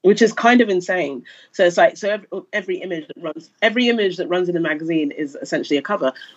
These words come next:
which is essentially giving freedom and agency to all, to lots of people and, and saying, you know, there's, there's more than one way to be perfect, and everybody can,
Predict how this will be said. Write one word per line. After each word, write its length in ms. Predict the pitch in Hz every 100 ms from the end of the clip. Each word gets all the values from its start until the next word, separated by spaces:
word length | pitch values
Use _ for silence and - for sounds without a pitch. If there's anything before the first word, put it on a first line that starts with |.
| -
which 180 | 254
is 140 | 269 254
essentially 360 | 262 269 254 226
giving 480 | 240 233 226 208
freedom 420 | - 202 214 196 185
and 120 | 175
agency 440 | 180 185 175 165 147
to 100 | 175
all, 260 | 165 156 -
to 120 | -
lots 280 | 170 165 -
of 60 | -
people 380 | 185 170 147 151 156
and, 300 | 151 151 - - - _ _ _ _ _ _ _ _ - _ _ -
and 160 | 202
saying, 400 | - 233 226 208
you 80 | 247
know, 160 | 208 165
there's, 320 | 185 185 -
there's 220 | 196 185
more 160 | 214 254
than 120 | 240
one 160 | 208 185
way 120 | 165
to 120 | -
be 100 | 147
perfect, 520 | - 135 139 180 208
and 100 | 185
everybody 360 | 185 226 196 160
can, 240 | 175 143